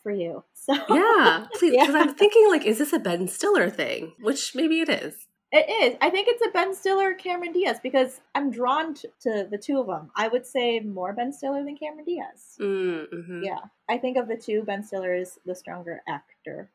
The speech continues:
Speaker 1: for sure.
Speaker 2: Mm. Yeah, I, I agree. I think Cameron Diaz, while she's so much fun to watch, I think, you know, just, like, her physicality, she's so beautiful. Like, there's not a
Speaker 1: She's so
Speaker 2: whole lot of
Speaker 1: beautiful.
Speaker 2: acting that needs to happen to, like,
Speaker 1: Yeah.
Speaker 2: to translate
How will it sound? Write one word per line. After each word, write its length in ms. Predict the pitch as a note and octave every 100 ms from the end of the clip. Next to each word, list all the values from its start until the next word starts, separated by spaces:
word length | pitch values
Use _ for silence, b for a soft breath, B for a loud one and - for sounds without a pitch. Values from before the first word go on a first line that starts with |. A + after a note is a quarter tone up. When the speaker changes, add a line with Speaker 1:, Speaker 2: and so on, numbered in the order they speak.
| -
Speaker 1:
for 100 | F3+
sure. 220 | - -
Speaker 2:
Mm. 460 | F#3 E3 D#3+ D3+ D#3 _ _ _ -
Yeah, 360 | G#3 D3+ A2+ -
I, 240 | F3+ F3 -
I 80 |
agree. 520 | E3+ D#3 - E2+ D#3 -
I 60 | F#3
think 340 | A#3+ A#3+ - _
Cameron 260 | - F#3+ F#3
Diaz, 280 | F3 D#3+ D3+
while 220 | D#3 D3
she's 400 | - D#3 D3 -
so 120 | F3
much 180 | E3 D#3+
fun 180 | D#3+ E3
to 80 | E3+
watch, 320 | C3 D3+ F#3
I 60 | F3
think, 320 | F3+ E3+ - B B _ -
you 140 | G#3+
know, 340 | D3+ F#2 D#2 - _ _ _ -
just, 160 | G#3
like, 120 | G3+ F#3
her 100 | G3
physicality, 800 | F#3 D#3+ D#3 D#3+ D3 D3+ C#3+ D3
she's 240 | F3+ D#3
so 140 | - F3+
beautiful. 640 | E3+ D#3+ D#3 - D3+ C#3+
Like, 180 | B2 B2
there's 160 | -
not 120 | F#3 D#4+
a 20 |
Speaker 1:
She's 140 | E4+
so 80 | F3
Speaker 2:
whole 80 | F3
lot 160 | E3+ -
of 100 | A3
Speaker 1:
beautiful. 120 | -
Speaker 2:
acting 440 | D#3+ E3 - F3+
that 200 | F3 -
needs 420 | D#3+ D3+ F3 E3+ -
to 120 | B3
happen 640 | G#3 A3 D#4+ D4+ E4 E4+ C#4
to, 120 | A3
like, 140 | C4
Speaker 1:
Yeah. 260 | G#3 E3+ A#3 B B B -
Speaker 2:
to 180 | F#3+ F3
translate 680 | - E3 E3 E3+ E3+ E3